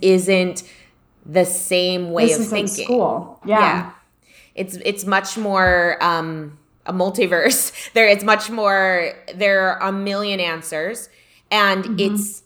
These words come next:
Speaker 1: you, whatever you resonate with is your answer. It's not.
Speaker 2: Absolutely.
Speaker 1: So we were talking a lot about that today. Um, and also talking about comparing our gifts to others,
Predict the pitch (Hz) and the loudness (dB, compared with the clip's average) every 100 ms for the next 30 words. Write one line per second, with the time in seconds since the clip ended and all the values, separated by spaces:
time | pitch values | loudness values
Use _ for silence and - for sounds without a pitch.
0 | _ - 170 220 196 180 190 202 247 220 | _ -16 -6 -4 -2 0 2 2 2 -2
1 | 185 190 185 202 226 214 233 - 196 208 | -4 0 0 0 -2 -2 -2 -2 2 2
2 | 180 165 196 196 247 269 - - - _ | 2 -2 -2 -2 -2 -4 -6 -10 -12 _
3 | _ 202 202 - 202 196 202 220 226 170 | _ -8 -4 -2 0 2 2 0 -4 -8
4 | 175 - _ _ _ _ _ - - 226 | -14 -20 _ _ _ _ _ -6 0 4
5 | 214 208 196 190 190 - 196 208 190 233 | 4 2 0 -4 -8 -14 -6 -6 0 0
6 | 226 196 190 180 165 147 143 151 - 143 | 0 -2 0 0 2 0 0 -2 -2 -6
7 | 131 95 98 185 - _ 170 175 165 160 | -4 -4 -6 -8 -18 _ 4 6 4 2
8 | 160 160 151 - _ _ - 220 226 233 | -4 -10 -16 -20 _ _ -2 0 4 2
9 | 233 233 214 208 202 196 185 175 165 - | 0 -4 -4 -4 -4 2 4 4 0 -6
10 | 190 185 190 180 170 165 160 165 - - | -10 -4 -2 -2 -2 -4 -4 -6 -6 -6
11 | - 190 180 175 170 175 - | -2 0 2 2 2 0 -6